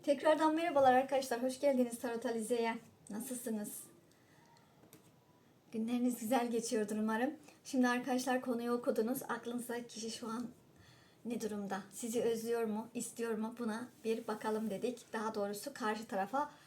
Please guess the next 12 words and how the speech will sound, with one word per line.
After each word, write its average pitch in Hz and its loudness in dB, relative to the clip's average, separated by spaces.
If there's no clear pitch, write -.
soracağım 233 4
sizin 226 -2
adınıza. 208 -2
Bakalım 269 0
ne 262 2
cevaplar 226 2
verecek. 202 -2
Önce 269 6
anlık 254 2
enerjisini 226 -2
bir 202 -4
alalım. 254 4